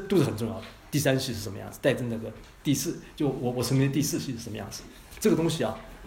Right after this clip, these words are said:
直接，呃，透过遥远的时代一直影响到中国的今天啊。嗯，不，比如说我们讲的这个二十世纪以后的中国意识形态建构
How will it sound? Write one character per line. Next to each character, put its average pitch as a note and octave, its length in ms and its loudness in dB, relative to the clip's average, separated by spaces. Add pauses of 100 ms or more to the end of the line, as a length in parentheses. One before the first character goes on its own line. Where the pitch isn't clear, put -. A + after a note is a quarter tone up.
直 D3+ 100 6
接， A3 200 6 (880)
呃， B3 80 -4 (240)
透 F#3 160 8
过 B2 180 2
遥 B2 180 4
远 A#2 120 2
的 G#2+ 80 -6
时 A2 120 -8
代 G#2+ 300 -4
一 G3 60 2
直 C3 160 4 (120)
影 A#2+ 140 0
响 F#2+ 160 -2
到 F#2+ 240 -8 (160)
中 A#2 160 -2
国 G#2+ 80 -4
的 G2+ 80 -6
今 G2+ 160 -8
天 F#2+ 160 -10 (340)
啊。 G2 200 -10 (480)
嗯， G2+ 260 -4
不， B2 120 0
比 A#2 140 -2
如 B2+ 60 4
说 B2 100 4
我 G#2+ 60 0
们 A2+ 100 -4
讲 A2+ 160 -4
的 G#2 60 -6
这 G2+ 100 -8
个 G#2 140 -10 (680)
二 D#3 120 10
十 C3 100 4
世 C3+ 140 -2
纪 A2+ 180 -2
以 G2+ 80 -4
后 A2+ 180 0
的 G2 160 -4 (360)
中 A#2 160 0
国 C3 80 -2
意 - 80 4
识 - 80 0
形 G2+ 100 -6
态 A#2+ 100 0
建 A2+ 240 0
构 G#2+ 140 -2